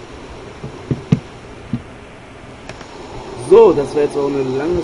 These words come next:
Story. Das war's erstmal von meinem Let's Play, Metal Gear Solid zwei Substance. Ja, im nächsten Part gehen wir, glaub ich, zur Verrazano-Brücke. Oder wohin jetzt auch immer. Das wird,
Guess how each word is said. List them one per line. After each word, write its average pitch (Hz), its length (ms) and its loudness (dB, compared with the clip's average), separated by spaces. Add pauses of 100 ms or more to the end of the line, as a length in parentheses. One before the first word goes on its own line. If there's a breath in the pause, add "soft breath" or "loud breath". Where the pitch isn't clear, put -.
(140)
Story. 151 400 2 (580)
Das 165 200 0
war's 175 200 2
erstmal 151 360 -2
von 151 160 -2
meinem 147 320 -2
Let's - 260 -6 (240)
Play, 151 380 6
Metal 160 280 6
Gear 160 220 4
Solid 151 360 0
zwei 139 260 0
Substance. - 920 -6 (1300)
Ja, 160 340 2 (300)
im 143 180 0
nächsten 175 420 6
Part 143 320 0 (920)
gehen 139 220 0
wir, 139 80 0
glaub 135 220 2
ich, 135 120 -6
zur 139 140 0
Verrazano-Brücke. 131 1900 -2 (1120)
Oder 127 160 0
wohin 131 180 4
jetzt 131 180 -2
auch 120 140 0
immer. 127 380 -2
Das 117 180 -8
wird, 127 100 -2